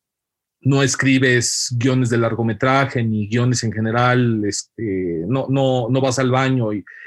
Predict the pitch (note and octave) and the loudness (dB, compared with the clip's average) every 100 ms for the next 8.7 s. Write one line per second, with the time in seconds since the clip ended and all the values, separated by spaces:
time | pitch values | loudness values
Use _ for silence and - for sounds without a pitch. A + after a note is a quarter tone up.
0 | - A2 - A2+ - A#2 G#2+ B2 B2 A2 | -10 -4 -2 -2 -4 -4 -4 -2 -2 -2
1 | A2 G#2+ - B2 D3 D3 D#3+ - - - | -4 -8 -4 0 2 2 0 -4 -18 -20
2 | - _ - A#2+ G#2 A#2 C3 B2+ B2+ A#2+ | -20 _ -4 -2 -2 -2 -2 0 0 0
3 | C#3 B2+ A#2+ - - - G#2+ B2+ B2+ B2+ | 0 0 -2 -4 -8 -6 -4 0 0 2
4 | A#2+ A#2+ C3+ C#3+ C#3 A#2+ C#3 C#3 C#3+ C3+ | 2 2 2 2 0 -2 0 2 2 2
5 | C3 C3 - - - - - - G#2 G#2+ | 0 -2 -6 -10 -18 -20 -20 -10 -2 -2
6 | G#2+ G#2+ A2 G#2 C3 A#2 B2 A#2+ B2 A2 | 0 0 -2 0 0 0 0 0 0 0
7 | C#3 D3 C#3 C3+ C3+ A#2 G#2 A#2 A#2+ A#2 | 2 2 0 0 0 0 -2 0 0 0
8 | A#2+ C3 C#3 C#3+ - - | 0 0 2 0 -2 -6